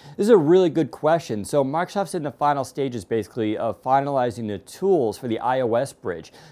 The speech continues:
This is gonna allow developers basically to port their apps from the iPhone to Windows ten in general. That includes desktop, tablets, and phone. Now, of course, the issue is,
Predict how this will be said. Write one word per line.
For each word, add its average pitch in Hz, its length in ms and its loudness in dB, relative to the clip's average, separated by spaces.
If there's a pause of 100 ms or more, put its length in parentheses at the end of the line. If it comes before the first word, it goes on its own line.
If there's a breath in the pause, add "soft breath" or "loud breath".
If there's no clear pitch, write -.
This 170 180 0
is 180 40 -4
gonna 240 160 4
allow 190 280 6
developers 123 460 4
basically 127 480 0
to 123 120 -6
port - 380 -2
their 139 160 -2
apps 139 320 0
from 107 340 -2
the 104 80 -2
iPhone 113 800 -2
to 120 260 0
Windows 107 480 -4
ten 107 220 -8
in 95 180 -8
general. 123 340 -4
That 101 140 -2
includes 143 420 -4
desktop, 139 600 -2
tablets, 123 480 -2
and 95 180 -10 (160)
phone. 135 360 0 (420 loud breath)
Now, 175 200 4
of 165 120 -4
course, 214 220 2
the - 140 -4
issue 160 280 0
is, 113 280 -2